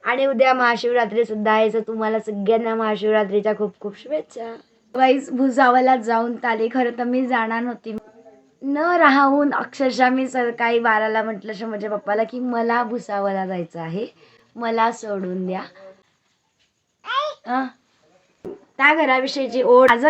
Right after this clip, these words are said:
खरं म्हणजे हे होतं की माझ्या पप्पांचं चाललं होतं, "ताई, तू चार दिवस राहायला ये, ताई, तू ये." मी तर म्हटलं, "पप्पा, मी पुण्याला येईल ना राहायला, पुण्याला महिनाभर राहील तुमच्याकडे, पण नाही,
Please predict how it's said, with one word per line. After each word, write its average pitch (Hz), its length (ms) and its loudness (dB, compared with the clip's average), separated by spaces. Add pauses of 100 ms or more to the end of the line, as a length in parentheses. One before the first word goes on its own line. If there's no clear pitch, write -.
खरं 269 220 2
म्हणजे 262 240 0
हे 262 140 0
होतं 247 300 -6
की - 80 -8
माझ्या 285 220 2
पप्पांचं 285 540 4
चाललं 254 300 4
होतं, 233 240 -4
"ताई, 285 120 4
तू 330 160 -2
चार 262 280 6
दिवस 240 300 4
राहायला 214 320 2
ये, 226 120 2
ताई, 262 300 2
तू 294 160 -6
ये." 247 200 2 (420)
मी 285 120 -6
तर 359 60 2
म्हटलं, 381 240 6
"पप्पा, 415 280 6 (600)
मी 247 160 -2
पुण्याला 233 460 0
येईल 240 340 4
ना 269 220 -2
राहायला, 175 440 -4 (300)
पुण्याला 285 380 4
महिनाभर 339 580 6
राहील 302 340 6
तुमच्याकडे, 247 500 2 (400)
पण 302 140 4
नाही, 233 220 4